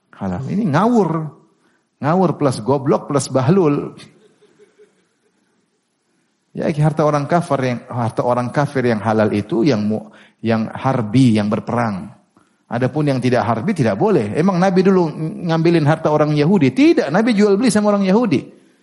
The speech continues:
Sampai Nabi ngutang sama orang Yahudi, Nabi sebelum meninggal utang sama orang Yahudi, kemudian Nabi kasih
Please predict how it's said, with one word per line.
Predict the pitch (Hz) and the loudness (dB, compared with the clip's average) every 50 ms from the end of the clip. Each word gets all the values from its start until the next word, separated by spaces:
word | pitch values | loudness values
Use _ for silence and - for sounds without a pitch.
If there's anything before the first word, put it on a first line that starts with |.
| _ _ | _ _
Sampai | - - 170 175 180 208 190 | -4 -2 -2 0 0 2 2
Nabi | 190 196 185 208 | 2 2 2 2
ngutang | 202 214 247 262 262 233 196 | 2 2 2 2 0 0 0
sama | 170 175 180 180 180 175 | 2 2 2 2 2 2
orang | 180 175 175 | 2 2 2
Yahudi, | 175 180 196 208 208 | 2 4 4 4 2
Nabi | 185 165 170 175 196 208 - - - - - | 2 0 0 2 2 0 0 -2 -6 -16 -16
sebelum | - - - 143 156 165 156 | -12 -8 -6 -2 -2 0 0
meninggal | 165 180 185 180 170 165 | 0 0 2 2 2 2
utang | 160 165 170 | 2 0 -2
sama | 160 147 160 156 156 | -2 -2 -2 -2 -2
orang | 156 156 156 | -2 -2 0
Yahudi, | 151 151 170 175 175 | 2 2 2 2 2
kemudian | 175 - 160 160 151 | 0 -2 -2 -2 0
Nabi | 151 151 165 170 165 170 - - - - _ _ _ _ _ _ _ _ _ | 2 2 4 2 2 0 -4 -18 -20 -20 _ _ _ _ _ _ _ _ _
kasih | - - 131 123 - 139 135 131 131 - - | -4 -4 -2 -2 0 0 0 0 0 -2 -4